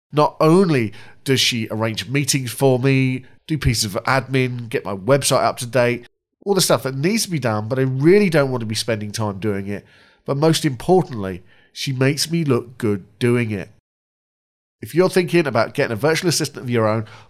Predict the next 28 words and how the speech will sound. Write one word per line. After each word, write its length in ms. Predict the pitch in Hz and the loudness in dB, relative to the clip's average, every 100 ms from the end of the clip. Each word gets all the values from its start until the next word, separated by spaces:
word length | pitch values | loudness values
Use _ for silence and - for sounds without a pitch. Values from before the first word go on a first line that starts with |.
| - | -2
pop 220 | 180 185 | 0 2
on 140 | 185 | 4
over 320 | 151 143 143 | 4 6 4
to 280 | 139 - 107 | 2 0 -2
K 320 | 104 - 160 180 | -4 0 2 4
B 240 | 156 156 | 2 0
virtual 420 | 123 135 147 165 | 2 2 2 -2
services 560 | - 123 104 101 117 - - - - | 0 0 0 -2 -2 -4 -10 -18 -2
dot 220 | 135 - | 0 0
co 240 | - 165 196 | 0 4 4
dot 180 | 190 180 | 4 0
U 100 | 160 | -4
K 440 | - 110 113 127 - | 0 0 0 -4 -12
forward 320 | - 123 113 | -6 -2 -2
slash 340 | 117 101 - - | 0 -2 -4 -2
get 320 | 120 - 131 | 0 0 0
real, 400 | 226 208 151 156 - _ _ _ | 2 4 4 2 -4 _ _ _
and 240 | - 151 143 | -2 -2 0
as 240 | 131 127 | 0 0
a 40 | 110 | 0
friend 260 | 165 196 | 0 0
of 80 | 151 | 2
the 40 | 135 | 0
show, 360 | - 117 113 113 - - | 2 2 2 -4 -16 -2
you 180 | 147 | 0
will 120 | 220 226 | 2 2
get 460 | 165 127 - - | 2 2 0 -6
two 240 | - 139 | -2 -2